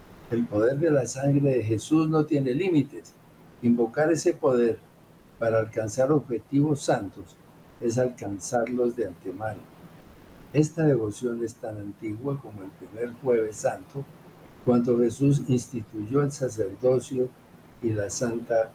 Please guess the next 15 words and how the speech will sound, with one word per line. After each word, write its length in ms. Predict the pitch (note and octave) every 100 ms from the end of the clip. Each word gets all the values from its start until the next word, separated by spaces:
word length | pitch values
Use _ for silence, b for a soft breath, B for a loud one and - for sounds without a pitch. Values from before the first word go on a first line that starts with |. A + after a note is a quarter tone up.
| -
Eucaristía. 920 | C3 A#2+ A#2+ A2 G#2+ - - E2 D#2 - - - - - - - - -
El 140 | A2+
Señor 460 | G#2+ A2 A#2+ C#3+ D#3 - - -
garantiza 880 | - B2 A#2 G#2+ G#2 - - - D3
la 160 | A#2 G#2
seguridad 760 | A#2 G#2 G#2 G2 G2+ C3 D#3 - - - - -
y 120 | A#2
la 100 | A#2
libertad 640 | G#2+ G#2+ G#2 F#2+ - B2 B2+
de 120 | A#2
aquellos 680 | G2+ - B2+ C3 C#3 B2+ - - - - - -
que 160 | A2
honran 540 | B2 C#3+ D3 D3 D3 - - - -
sus 380 | - G#2 G2+ G#2
llagas 540 | B2+ B2+ B2+ B2 -